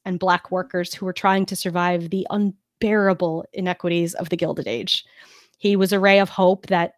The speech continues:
one did not have to be trapped in their circumstances forever. He believed in equality of opportunity for all,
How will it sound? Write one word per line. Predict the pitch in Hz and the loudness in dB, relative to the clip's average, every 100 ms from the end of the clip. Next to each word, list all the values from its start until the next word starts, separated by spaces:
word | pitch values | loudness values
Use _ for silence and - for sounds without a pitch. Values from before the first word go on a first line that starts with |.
| _ | _
one | 175 190 190 | 2 4 6
did | 185 | 4
not | 180 185 262 - | 2 2 2 2
have | 190 - | -2 -2
to | 175 | -6
be | 175 | -4
trapped | 196 160 - | -4 -4 -8
in | 175 | -6
their | |
circumstances | 175 190 - 175 175 185 190 - | -4 -4 -6 -8 -6 -6 -8 -6
forever. | 202 226 - - _ _ - - - - _ | -2 -2 -4 -8 _ _ -20 -20 -20 -20 _
He | - 220 196 190 | -2 2 4 2
believed | 160 185 190 185 170 - | 0 -2 0 0 -2 -4
in | 180 | -2
equality | 170 - 220 214 214 196 | -4 2 4 6 4 2
of | |
opportunity | 180 175 190 - 247 202 190 | -2 -4 -6 2 2 2 -2
for | 180 - | -6 -6
all, | 165 165 180 | -6 -6 -8